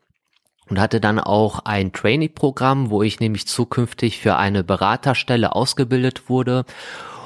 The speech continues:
Und das eine hat zum anderen geführt und ich bin halt wirklich seither, also mit Beendigung der Ausbildung, bin ich im Privatkundenbereich tätig, berate die Kunden in allen wichtigen Lebenslagen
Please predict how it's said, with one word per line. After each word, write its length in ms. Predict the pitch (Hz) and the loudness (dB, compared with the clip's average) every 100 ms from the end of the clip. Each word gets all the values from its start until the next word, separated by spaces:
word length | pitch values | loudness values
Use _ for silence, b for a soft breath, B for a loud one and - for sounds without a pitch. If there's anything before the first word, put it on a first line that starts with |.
| B _ | B _
Und 280 | 120 107 - | 0 2 0
das 200 | 101 - | 0 0
eine 360 | 101 113 107 | 0 0 0
hat 140 | 110 - | 0 -2
zum 180 | 110 101 | -2 0
anderen 420 | 113 120 120 110 | 2 2 2 2
geführt 460 | 107 - 117 113 | 0 0 0 0
und 140 | - 92 | 0 -2
ich 100 | - | -2
bin 160 | 98 | 0
halt 220 | 101 101 101 | 0 0 -2
wirklich 340 | 101 - - | -4 -4 -4
seither, 580 | 92 95 - 120 120 - | -2 0 0 2 2 2
also 220 | 98 95 | 0 0
mit 280 | 104 - - | 0 -2 0
Beendigung 500 | 85 110 110 107 98 | 2 2 2 2 2
der 240 | 92 92 | 2 2
Ausbildung, 800 | 101 120 - - 120 117 117 95 | 2 0 -2 0 2 2 0 0
bin 200 | 101 107 | 0 2
ich 280 | 104 - - | 0 -2 -2
im 180 | 98 - | -2 -2
Privatkundenbereich 920 | 101 98 - - 156 143 135 135 - | -2 0 -2 -2 0 2 2 0 -2
tätig, 680 | - 135 135 139 135 - - B B B B - | 0 0 2 0 0 -2 -14 B B B B 0
berate 540 | 95 98 107 127 113 | 2 2 2 0 0
die 100 | 107 | -2
Kunden 320 | - 113 117 | 0 0 2
in 180 | 104 101 | 2 2
allen 300 | - 110 110 | 2 2 0
wichtigen 400 | 101 - 92 98 | -2 -4 -2 2
Lebenslagen 1040 | 95 107 123 - - 110 113 110 113 104 | 4 4 2 -2 0 2 2 2 0 -2